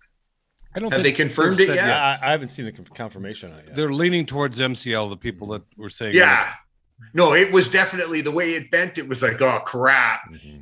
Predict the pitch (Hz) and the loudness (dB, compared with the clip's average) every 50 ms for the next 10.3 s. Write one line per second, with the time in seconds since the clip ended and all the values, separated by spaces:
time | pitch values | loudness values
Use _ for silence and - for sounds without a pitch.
0 | - 117 120 160 156 156 - 143 - - - - 123 - 165 196 180 185 190 214 | -14 -2 0 0 0 2 2 0 0 0 -4 -14 -10 -4 -4 -2 0 0 0 0
1 | 226 - 226 220 208 - - 180 - 208 220 214 196 165 147 147 143 143 151 190 | 2 2 0 0 0 -2 -4 -6 -4 2 2 2 4 4 0 0 -2 0 -2 -4
2 | 190 - - 196 175 156 - - - 202 208 202 202 180 160 147 143 139 160 156 | -4 -4 -6 -4 -4 -4 -6 -4 -4 -2 -2 -2 -4 -4 -4 -4 -2 -2 0 -2
3 | 151 156 - 196 190 175 - - 127 123 117 120 131 120 117 120 135 160 151 139 | -2 -2 -2 -2 0 0 -2 -6 -8 -12 -10 -4 -4 -4 -4 -4 -2 -2 -2 -2
4 | 127 - 165 165 175 180 185 175 139 92 - - - - 104 120 156 165 147 - | -2 -4 -4 -2 -2 0 0 0 0 -2 -4 -10 -8 -4 0 0 0 0 -2 -8
5 | - - - - - - 147 147 135 127 - - - - 214 247 254 240 220 196 | -14 -20 -20 -18 -4 -2 0 0 2 0 0 -4 -2 2 4 6 6 6 6 4
6 | 180 175 175 175 175 - _ _ _ _ - 143 196 214 - 190 170 131 127 120 | 4 2 0 -2 -6 -14 _ _ _ _ -6 -2 -2 -2 0 0 -2 -2 -2 -2
7 | 120 123 123 117 117 117 117 117 127 117 123 - - - _ - - - - 196 | 0 0 2 2 0 0 0 -2 -4 -4 -6 -10 -20 -20 _ -10 -10 -10 -6 -6
8 | 202 196 - 190 180 170 165 160 165 160 151 151 147 139 143 147 139 143 131 127 | -6 -2 0 0 0 0 -2 -2 -2 0 2 4 4 4 4 2 2 0 -4 -2
9 | - 185 180 170 156 151 143 - 165 143 113 - 139 135 123 135 127 160 190 175 | -2 0 0 0 -2 -2 -4 -4 -6 -6 -4 -4 -4 -4 -4 -2 0 0 0 0
10 | 147 - 131 120 120 120 | -2 -4 -6 -10 -10 -12